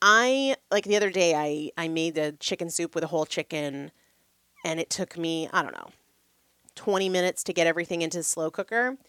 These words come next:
But then for two lunches and one dinner, it saved me a ton of time in preparing things for myself or Roman to eat.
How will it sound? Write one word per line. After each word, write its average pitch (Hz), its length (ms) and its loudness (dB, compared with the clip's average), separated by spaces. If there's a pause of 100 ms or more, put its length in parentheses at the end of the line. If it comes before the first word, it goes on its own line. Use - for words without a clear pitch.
(480)
But - 160 0
then 226 580 4 (220)
for 202 180 -2
two 285 260 0
lunches 247 460 2
and 196 160 -2
one 202 200 2
dinner, 180 500 2 (360)
it 208 140 2
saved 233 500 0
me 190 160 0
a 175 40 0
ton 175 260 -2
of 160 80 -6
time 180 560 2 (1200)
in 208 160 0
preparing 190 540 2
things 180 260 -2
for 185 140 -2
myself 170 480 0
or 175 140 -2
Roman 165 360 -2
to - 200 -8
eat. 202 200 -6